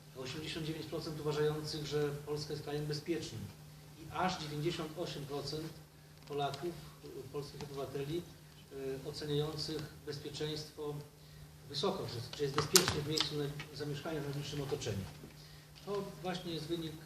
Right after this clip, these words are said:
e, inwestowania, e, w policję i inne służby,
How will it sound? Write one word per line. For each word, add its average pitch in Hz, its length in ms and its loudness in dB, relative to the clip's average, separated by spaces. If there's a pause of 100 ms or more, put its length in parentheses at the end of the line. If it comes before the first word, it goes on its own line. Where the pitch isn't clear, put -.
e, 139 480 -2
inwestowania, 160 680 0
e, 156 60 -2 (880)
w 117 120 -8 (160)
policję 156 440 -2
i 156 40 2
inne 151 200 0
służby, 147 680 0